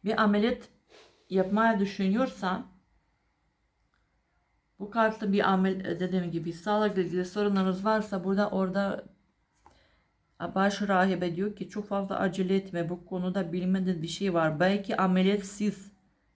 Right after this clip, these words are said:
bu durumu tedavi olabilir. Ve dediğim gibi bir ameliyat bir şey olmayı düşünüyorsanız mutlaka farklı bir doktora bu konuda görüşü alın diyor.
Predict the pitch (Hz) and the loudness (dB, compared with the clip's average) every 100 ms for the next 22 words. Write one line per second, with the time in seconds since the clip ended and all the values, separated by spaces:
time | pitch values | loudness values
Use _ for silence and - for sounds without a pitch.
0 | _ _ _ 190 165 175 175 180 208 226 | _ _ _ -4 0 0 2 2 0 -2
1 | - _ _ _ _ _ _ _ _ _ | -12 _ _ _ _ _ _ _ _ _
2 | _ _ _ _ _ _ - 175 180 180 | _ _ _ _ _ _ -10 -2 4 4
3 | 180 185 180 175 165 160 147 147 - _ | 4 0 0 2 2 0 -2 -2 -6 _
4 | _ _ _ _ _ _ _ _ _ _ | _ _ _ _ _ _ _ _ _ _
5 | _ _ _ _ _ _ _ _ _ _ | _ _ _ _ _ _ _ _ _ _
6 | - 190 214 220 220 214 220 190 160 165 | -6 4 4 6 2 2 2 0 0 0
7 | 156 196 208 190 180 185 185 175 160 175 | 0 0 0 0 2 2 2 0 -2 -4
8 | - 196 190 180 175 180 165 170 202 208 | -2 -4 -2 -4 -2 -2 -2 -6 -2 -2
9 | 220 208 190 208 190 202 196 190 - 185 | -2 -4 -2 -2 -2 -6 -4 -6 -2 0
10 | 185 185 262 202 156 170 170 214 202 170 | 0 0 -2 0 2 0 0 -2 -2 -2
11 | 214 - 185 185 180 196 226 - - - | -8 -6 -2 0 0 0 -2 -6 -14 -20
12 | - - - _ _ _ _ _ _ _ | -20 -20 -20 _ _ _ _ _ _ _
13 | - 151 202 190 190 220 - 165 151 143 | -10 0 2 2 2 -2 -4 -2 -2 -2
14 | 139 - | -6 -10